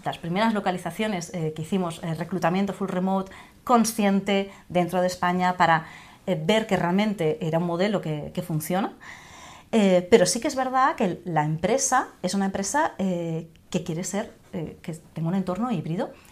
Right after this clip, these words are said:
¿Y qué hemos de hacer para eso? Pues, eh, dar un entorno que enriquezca. Es decir,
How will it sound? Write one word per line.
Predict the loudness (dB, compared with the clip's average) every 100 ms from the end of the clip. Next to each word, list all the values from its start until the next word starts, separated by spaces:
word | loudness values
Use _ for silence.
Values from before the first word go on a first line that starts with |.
| -10
¿Y | -4
qué | 0
hemos | 2 0
de |
hacer | -2 -4
para | -2 -2
eso? | -4 -6 -4
Pues, | -6 -6 -14 -20 -20 _ _ -20 -6
eh, | -4 -4 4
dar | 6 6 4 -4 -16 _ -20 -20 _ -6 2
un | 2
entorno | 2 2 2 2 0 -2 -6 -20 _ _ _ -4
que | -2 0 0
enriquezca. | -2 -2 -4 -6 -6 -6
Es | -2 0
decir, | -2 -6